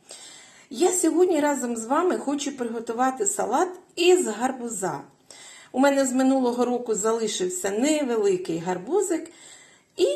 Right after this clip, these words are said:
сьогодні у нас буде салат з гарбуза. Зараз я додам сюди травок, спецій і чесничку,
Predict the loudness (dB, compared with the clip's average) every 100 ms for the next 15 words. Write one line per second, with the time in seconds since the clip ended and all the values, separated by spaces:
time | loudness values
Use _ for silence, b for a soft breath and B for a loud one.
0 | -4 -16 -10 -4 -2 2 4 6 4 2
1 | -2 0 0 -2 -6 -10 -8 -8 -2 -2
2 | 0 -2 -6 -12 -10 -10 -8 -8 -10 -14
3 | _ B B B B 4 6 6 2 -4
4 | -10 -10 -4 2 2 4 2 4 2 2
5 | -4 -6 -2 0 0 -4 -12 -20 -10 -4
6 | -2 0 0 0 0 -2 -12 b b -8
7 | -8 -2 0 0 -2 -2 0 2 0 -4
8 | B B B B -10 -4 0 2 2 0
9 | -2 -2 -2 -4 -6 -10 -10 -4 -2 -2